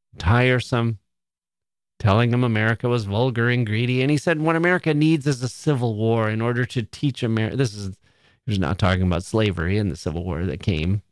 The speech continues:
thirty some years later. He thought America needed a civil war in order to teach America to knit the social ties stronger. Emerson concluded that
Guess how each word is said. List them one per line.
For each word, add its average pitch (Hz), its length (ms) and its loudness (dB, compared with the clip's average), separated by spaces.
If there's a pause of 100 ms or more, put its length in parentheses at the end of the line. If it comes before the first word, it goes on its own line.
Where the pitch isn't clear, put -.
(120)
thirty 85 220 -2
some 85 260 -2
years 85 220 -2
later. 98 380 0 (1300)
He 127 160 2
thought 123 240 2
America 113 400 2
needed 98 340 -2
a 95 60 -2
civil 92 320 -2
war 95 240 0
in 98 100 0
order 117 240 0
to 113 220 -4
teach 180 340 -2
America 139 460 0
to - 180 -2
knit 101 460 -2 (680)
the - 80 -10
social 123 420 0
ties 95 600 0
stronger. - 680 -4 (2750)
Emerson 104 540 2
concluded 101 800 -2
that 101 200 -2